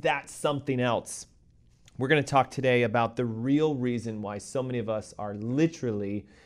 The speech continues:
falling asleep behind the wheel, napping out at two to four o'clock. We can't seem to wake up with a ton of zest, and by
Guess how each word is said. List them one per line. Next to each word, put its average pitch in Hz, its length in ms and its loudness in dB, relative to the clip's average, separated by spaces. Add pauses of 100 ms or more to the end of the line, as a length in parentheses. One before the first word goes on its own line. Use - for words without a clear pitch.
(120)
falling 131 420 -2
asleep 123 400 -2
behind 110 300 -2
the 98 60 -2
wheel, 143 520 6 (420)
napping 139 480 0
out 123 220 0
at - 140 -4
two 143 160 4
to 120 80 -2
four 110 260 0
o'clock. 131 560 0 (320)
We 113 80 -4
can't 139 240 0
seem 135 220 -2
to 127 80 2
wake 123 320 2
up 123 160 -2
with 113 140 -2
a 110 40 0
ton 123 240 -4
of 117 100 -2
zest, 113 460 0
and 113 160 -2
by 113 240 2